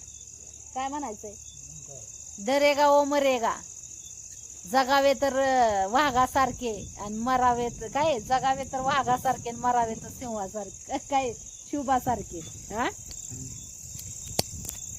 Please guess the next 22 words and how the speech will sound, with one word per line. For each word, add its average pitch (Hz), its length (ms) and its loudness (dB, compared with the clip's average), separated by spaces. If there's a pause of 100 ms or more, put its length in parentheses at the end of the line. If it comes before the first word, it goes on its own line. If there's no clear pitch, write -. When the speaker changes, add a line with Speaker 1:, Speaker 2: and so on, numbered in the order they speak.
(140)
Speaker 1:
तर 220 180 4
बघा 226 140 2
मस्तपैकी 254 640 2
आता 254 280 6 (600)
दोघं 247 400 6
बी 285 100 4
आलोय 269 400 6 (680)
आणि 240 240 0
ती 302 120 2
बी 277 100 -2 (120)
तयारीत 311 400 8
आलोय 302 260 8
उद्याच्या, 269 560 4 (300)
की 294 100 0
मस्तपैकी 302 760 2
उद्या 285 280 0
बेत 247 300 4 (140)
फीत 269 120 -2 (100)
बनवायचा. 247 640 4 (1800)
हा, 196 600 -6 (680)
जेवण 269 580 -2
करते 320 680 -2